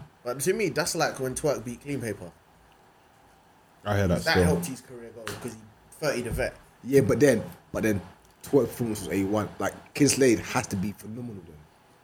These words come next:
Speaker 3: you get what I'm
Speaker 1: I
Speaker 3: saying?
Speaker 1: think he will.
Speaker 2: Phenomenal.
Speaker 3: He has
Speaker 2: against
Speaker 3: to
Speaker 2: Big
Speaker 3: be.
Speaker 2: T?
Speaker 3: No, but no, no,
Speaker 1: I
Speaker 3: no.
Speaker 1: think he will.
Speaker 3: No, no, no, no, no. Not to beat him, but for us to be like, "Okay,
Speaker 2: Okay.
Speaker 3: you got a next good player." Oh, but, but, but he can be in there with, with, like, a very mediocre performance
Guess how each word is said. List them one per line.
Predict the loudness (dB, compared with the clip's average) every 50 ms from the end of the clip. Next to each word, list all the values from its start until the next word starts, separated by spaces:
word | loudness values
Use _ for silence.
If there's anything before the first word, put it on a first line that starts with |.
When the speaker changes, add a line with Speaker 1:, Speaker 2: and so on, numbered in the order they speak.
| _ _ _ _ _ _ _ _ -20 -6
Speaker 3:
you | 2
get | 4 4
what |
I'm | 6
Speaker 1:
I | 8
Speaker 3:
saying? | 8 8 8 8
Speaker 1:
think | 4 -2 -8
he | -2
will. | 2 6
Speaker 2:
Phenomenal. | 8 10 10 10 10 8 6 6 4 0 -6 -12 -18 _ _ _ 0
Speaker 3:
He | 4 8 8
has | 8 8 8 6
Speaker 2:
against | 6 6 6
Speaker 3:
to | 6
Speaker 2:
Big | 6 6
Speaker 3:
be. | 4 4
Speaker 2:
T? | 8
Speaker 3:
No, | 12 12 12 12
but | 12 10 6 6 6
no, | 6 8
no, | 8 10 8
Speaker 1:
I | 8
Speaker 3:
no. | 8
Speaker 1:
think | 6 4
he | 0 -2
will. | 0 0 4 6
Speaker 3:
No, | 8
no, | 8 8
no, | 8 10 10 10 10
no, | 10 8 6
no. | 2 -2 -4 0
Not | 2 4 8 8
to | 8
beat | 8 10 8 8 8 6
him, | 4 2 0 -2 -8 -20 -8 _ 2
but | 2 2
for | 4 4 4
us | 4
to | 4 2
be | 0 0
like, | 0 0 2
"Okay, | 2 2 4 4 4 4 4 4 4 0 -2 -6 -6 0
Speaker 2:
Okay. | 2 2 4 6 6
Speaker 3:
you | 6
got | 6 6
a |
next | 4 4 2 2
good | 2 2 2
player." | 2 2 2 4
Oh, | 4
but, | 6 6 6 4 4 0 -2 0 4
but, | 4 4 4
but | 4 2 2
he | 4
can | 6 8 10
be | 12 12
in | 12
there | 10 8
with, | 4 2 2
with, | 0 0 2 2
like, | 2 4
a |
very | 6 8 8 8
mediocre | 8 8 8 8 8 8 6
performance | 4 4 4 4 4 2 -4 -8 -14 -14